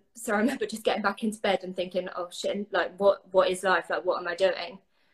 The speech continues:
And then, um, I finally got my phone and stuff like that. So I, I had to go down to reception. And obviously at this point,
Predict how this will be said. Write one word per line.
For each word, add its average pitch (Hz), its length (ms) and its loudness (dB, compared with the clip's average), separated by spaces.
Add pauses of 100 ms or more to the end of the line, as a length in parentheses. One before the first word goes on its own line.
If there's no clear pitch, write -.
(220)
And 214 160 6
then, 208 480 0
um, 196 520 2 (240)
I 208 40 -12
finally 214 360 0
got - 160 -4
my 175 100 -6
phone 180 440 -2
and 180 140 -8
stuff 180 180 -6
like - 80 -8
that. 180 180 -2
So 185 200 -2 (360)
I, 208 240 6
I 220 80 -4
had 233 180 -4
to 226 80 -12
go 202 160 2
down 190 240 -2
to 190 120 -14
reception. 185 580 -4
And 185 120 -4
obviously 202 280 -4
at - 80 0
this 220 180 -6
point, 170 380 -6